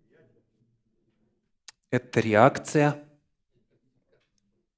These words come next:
на вредоносное, на то, что не должно было попасть в желудочно-кишечный тракт,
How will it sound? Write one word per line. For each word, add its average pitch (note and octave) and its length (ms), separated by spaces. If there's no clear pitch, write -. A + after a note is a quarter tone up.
на A#2 160
вредоносное, A2+ 1400
на A#2+ 80
то, F3 80
что D#3+ 160
не D#3 100
должно E3+ 420
было A#3 180
попасть F3+ 560
в B2+ 540
желудочно-кишечный D#3 960
тракт, - 640